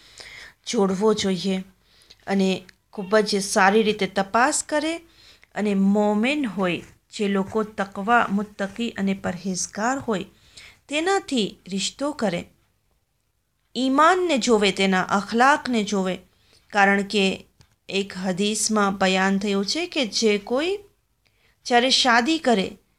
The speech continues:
તો ખૂબસૂરતી જોવે અથવા તો માલ જોવે, આ બે ચીજને જોઈને જો તે શાદી કરે છે તો તે બેમાંથી એકેય ચીજને નથી પામી શકતું, એટલે કે તેનો શાદી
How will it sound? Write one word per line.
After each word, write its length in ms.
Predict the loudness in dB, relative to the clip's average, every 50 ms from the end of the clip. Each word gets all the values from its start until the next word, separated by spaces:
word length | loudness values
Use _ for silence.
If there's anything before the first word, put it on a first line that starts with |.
| _ _ _ _ -2
તો 120 | -2 -2
ખૂબસૂરતી 800 | 0 0 -2 -2 0 0 0 0 0 0 -2 -2 -2 0 0 0
જોવે 380 | 2 2 2 4 4 4 2
અથવા 460 | 2 0 -2 -2 -2 2 4 4 4
તો 180 | 4 2 0 0
માલ 460 | 2 2 4 4 4 4 4 2 0
જોવે, 440 | 0 0 0 0 0 0 -4 -6 -8 -10 -4
આ 120 | -4 -2
બે 280 | 2 4 4 4 4 2
ચીજને 520 | 0 -4 -4 -4 -4 -2 0 0 0 2
જોઈને 540 | 0 0 0 2 2 2 2 2 0 -2 -2
જો 180 | -2 -4 -4
તે 160 | -4 -4 -4 -2
શાદી 460 | -2 -2 -2 -2 -2 -2 -2 -4 -2
કરે 280 | 0 0 0 0 0
છે 320 | -2 -2 -2 -2 -2 -2 -4 -6 -14 _ _ _ _ _ _ _ _ _ -20 -20 _ _ _
તો 120 | 2 2 2
તે 200 | 4 2 2 4
બેમાંથી 580 | 6 8 8 8 8 6 4 2 2 0 0
એકેય 440 | 4 4 4 2 2 0 0 0 0
ચીજને 540 | 0 -2 -2 -2 -2 -2 -2 0 0 0 0
નથી 340 | 0 0 -2 -2 -2 -4 0
પામી 360 | 2 2 2 2 2 0 0
શકતું, 600 | 0 -2 -2 -4 -6 -10 -10 -8 -8 -8 -8 -10 -14 _ _ _ _ _ _ _ _ _
એટલે 320 | -12 -8 -4 0 0 0 0
કે 180 | 2 0 0
તેનો 520 | 0 0 0 0 2 0 0 -2 -4 -4 -2
શાદી 500 | -2 0 2 2 2 2 0 -2 -2